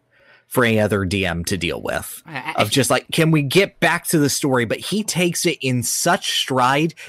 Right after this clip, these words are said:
Speaker 1: and is able to use storytelling beats in ways, like, there are times where, and I say this only listening to oc-, occasional episodes of Critical Role,
Speaker 2: Mm.
Speaker 1: where someone will make a snide remark and he will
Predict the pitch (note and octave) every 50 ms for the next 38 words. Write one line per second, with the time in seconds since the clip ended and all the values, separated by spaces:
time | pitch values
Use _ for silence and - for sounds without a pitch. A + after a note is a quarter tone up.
0 | - - C3 B2+ A#2 B2 - B2+ C#3 C#3+ D3+ D#3+ E3+ E3 D#3 C#3 B2+ B2+ C3+ B2+
1 | - - - - C#3 A#2+ C3 D3+ D#3+ D3 - D#3+ D3+ D3 D#3+ D3+ C3+ C#3 C3+ D3
2 | - - C3+ B2 B2+ B2 A2+ A#2 A#2 A#2+ B2+ B2 - - A2 G#2 - - - -
3 | - - - - _ _ _ _ _ _ _ _ _ _ - A#2 A2 D3+ D3+ F3
4 | G3+ - D#3+ D3+ C#3+ - - - - D3 C#3+ C#3+ D3+ E3+ F3+ F#3 G3 G3 F3+ F3+
5 | D#3 - _ _ _ _ _ _ _ _ _ _ _ - - B2+ A2+ A#2 B2 A#2+
6 | A#2 A#2 A#2+ A#2+ A#2+ A#2+ - - - _ _ - - C#3 C#3+ C#3+ C3+ - D3 B2
7 | A#2 A2+ - A#2+ A2 G#2 G2+ G2 G2 G2 _ - A#2+ A2 G2+ - A#2 G2+ F#2 G#2+
8 | F#2+ F#2 F2+ - - D3 - - G#2 - B2 A2 G#2 - G#2 F#2 F2+ F2+ F2 -
9 | F2+ - D2+ D#2+ D#2 - F#2 - F2 C2+ C2+ - - B1+ - - C#2+ A1+ G#1 -
10 | - - - C3 G#2 F2 - - - _ - - A#2 A#2 A#2 A2+ A2+ B2 A#2+ -
11 | _ _ _ _ _ - - - F3 E3+ F3+ F#3+ G3 G3 F#3 D3+ C#3+ D3 C#3 C3
12 | A#2+ A#2 A#2 A#2+ B2+ C3+ - - - B2+ A#2+ - - - - A#2+ A#2 A2+ A#2 A2+
13 | B2 C3 C3 B2 B2 B2 A#2+ A2+ G#2+ G#2 G#2+ A#2+ C3+ - - - - - - -
14 | - _ - A#2 A#2 A2+ - - - D3+ D3+ D3+ D#3+ D#3+ D3 C#3 C#3 C3+ C#3+